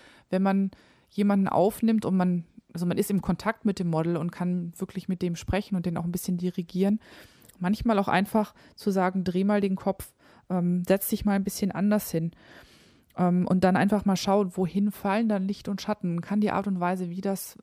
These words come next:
wie die sich verteilen auf der Person, kann das meine Geschichte nuancieren? Kann es es irgendwie mehr rausarbeiten? Ähm, ganz, ganz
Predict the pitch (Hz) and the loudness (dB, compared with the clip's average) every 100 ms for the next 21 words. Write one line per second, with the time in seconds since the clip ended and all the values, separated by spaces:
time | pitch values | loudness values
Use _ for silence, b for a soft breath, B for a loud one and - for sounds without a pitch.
0 | _ 175 180 208 214 196 - 202 - 180 | _ -8 -2 -2 -2 -4 -4 -6 -4 -2
1 | 190 190 185 - 185 190 175 180 175 185 | 0 -2 -4 -6 -8 -6 -6 -6 -6 -4
2 | 190 - 185 180 180 - - 185 180 175 | -4 -4 -6 -6 -8 -10 -8 -4 -2 -2
3 | 175 - 175 160 160 175 185 185 - 180 | -4 -4 -4 -4 -4 -4 -4 -4 -6 -8
4 | 175 175 165 170 160 160 - 180 156 160 | -6 -6 -4 -6 -6 -10 -10 -10 -10 -10
5 | - 180 B B B B B B B B | -12 -12 B B B B B B B B
6 | 175 170 170 156 - - 160 180 262 - | -6 -4 -4 -6 -14 -6 0 2 0 -2
7 | - 190 190 - - | -2 -2 -2 -8 -18